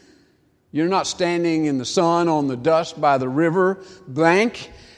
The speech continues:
You live in twenty seventeen. It's not twenty-five A D for you.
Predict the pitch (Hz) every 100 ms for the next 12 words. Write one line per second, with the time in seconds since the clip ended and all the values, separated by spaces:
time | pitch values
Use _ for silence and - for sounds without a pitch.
0 | _ - 156 254 240 214 202 185 - 214
1 | 208 220 233 233 240 247 262 269 240 175
2 | 151 151 220 214 - 202 190 170 180 160
3 | 147 151 147 135 156 160 - 127 131 160
4 | 262